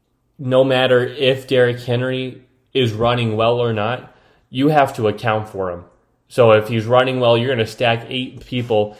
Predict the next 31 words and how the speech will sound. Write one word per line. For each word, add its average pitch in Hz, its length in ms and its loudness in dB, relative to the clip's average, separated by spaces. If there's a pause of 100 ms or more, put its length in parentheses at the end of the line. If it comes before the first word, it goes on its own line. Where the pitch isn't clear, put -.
(160)
in 117 160 -2
the 113 80 0
box 107 320 2
to 113 60 -18
try 107 160 0
to 104 60 2
stop 110 340 0
him. 127 160 -4 (520)
But 120 160 0
even 156 220 0
if 120 100 0
he's 110 160 -8
not 123 200 0
playing 135 260 -2
well, 120 120 2
you're 135 140 -4
still 143 240 -4
gonna 135 160 -4
put 120 240 -6
seven 123 320 -2
or 120 80 -2
eight 120 160 -4
people 117 300 -6
in 113 60 -4
the 110 60 -2
box 113 360 -2 (320)
just 190 260 -2
because 147 380 -2
of 113 160 -4
the 107 100 0
threat 131 640 -2